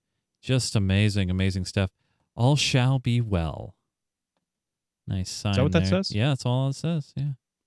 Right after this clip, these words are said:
Speaker 2: Okay.
Speaker 1: Um, are there any other areas that we need to take
Speaker 2: See,
Speaker 1: a look
Speaker 2: I,
Speaker 1: at,
Speaker 2: I,
Speaker 1: Joe?
Speaker 2: this doesn't look like well to me.
Speaker 1: Yeah, it says all shall be well.
Speaker 2: No, I, I don't think that's well.
Speaker 1: That's not well?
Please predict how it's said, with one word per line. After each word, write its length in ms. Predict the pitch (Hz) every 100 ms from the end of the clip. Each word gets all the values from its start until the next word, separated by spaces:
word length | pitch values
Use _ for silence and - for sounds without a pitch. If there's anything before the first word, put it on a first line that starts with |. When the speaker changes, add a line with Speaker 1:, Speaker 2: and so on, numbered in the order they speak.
| _ _ _
Speaker 2:
Okay. 180 | 160 143 - _ _ _ _ _ -
Speaker 1:
Um, 600 | 117 117 117 117 117 113 _ _ _ _
are 100 | 117
there 160 | 117 143
any 220 | 160 160
other 240 | 160 180 165
areas 480 | 147 160 170 170
that 100 | 151
we 80 | 135
need 140 | 143 131
to 60 |
take 160 | 143 135
Speaker 2:
See, 60 |
Speaker 1:
a 20 | 131
look 100 | 151
Speaker 2:
I, 60 |
Speaker 1:
at, 180 | 151 143
Speaker 2:
I, 40 | 151
Speaker 1:
Joe? 220 | 165 185
Speaker 2:
this 160 | 180 -
doesn't 200 | 196 185
look 140 | 185
like 160 | 190 120
well 320 | 120 135 135
to 120 | 127 113
me. 260 | 101 95 - _ _ _ _ _ _ _ _ _ _ _ _
Speaker 1:
Yeah, 280 | 175 240 113
it 80 | 107
says 220 | 120 113
all 180 | 110 123
shall 260 | - 110
be 140 | 117 123
well. 260 | 160 147 - _ _ _ _ _
Speaker 2:
No, 260 | 135 120 113
I, 20 | - -
I 60 | 120
don't 200 | 160 -
think 160 | 160
that's 200 | 147 131
well. 440 | 110 117 101 87 - _ _ _ _ _ _ _ _ _ -
Speaker 1:
That's 180 | - -
not 160 | 147
well? 320 | 110 120 262